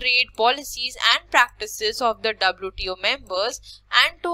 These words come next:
assess their impact on multilateral and where relevant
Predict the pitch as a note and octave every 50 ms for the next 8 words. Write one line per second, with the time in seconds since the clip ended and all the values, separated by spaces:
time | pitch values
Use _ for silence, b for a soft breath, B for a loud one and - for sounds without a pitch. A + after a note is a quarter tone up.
0 | E4+ D#4 C#4 C#4 - - C4+ C#4 C4 - B3 A#3+ B3 B3 A#3 G#3 G#3+ _ - G3+
1 | F#3+ F#3+ - - A3+ A3+ A3 G#3+ G3+ F3+ E3+ F3 - - A#3 A#3 A#3 B3 B3 A#3+
2 | - - C4 D4+ F#4 - - - G#3+ A3+ C4 E4 F#4 E4+ C#4+ A3 A#3 A3+ A3 G3+
3 | G3+ G3 F#3 F#3 F3 F3+ A#3+ E4 G4+ - b b